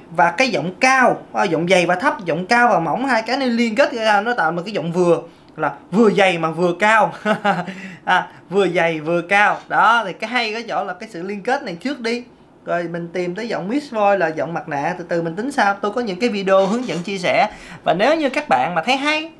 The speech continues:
thì các bạn hãy cứ, ờ, like kênh của tôi và tiếp tục, ừm, xem tiếp những cái video tiếp theo tôi sẽ chỉ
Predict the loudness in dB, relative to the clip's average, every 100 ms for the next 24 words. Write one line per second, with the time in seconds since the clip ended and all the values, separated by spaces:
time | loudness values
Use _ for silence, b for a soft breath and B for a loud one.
0 | -14 -8 -2 0 0 -2 -8 -6 -6 -2
1 | 2 4 6 6 6 6 4 -2 B B
2 | B -2 2 2 0 -6 -10 -10 -8 -8
3 | -8 -4 -2 -4 -6 -10 -4 -4 -4 -10
4 | -12 -10 -10 -12 -14 -10 -8 -8 -8 -8
5 | -8 -8 -8 -6 -4 -4 -4 -4 -4 -6
6 | -10 -10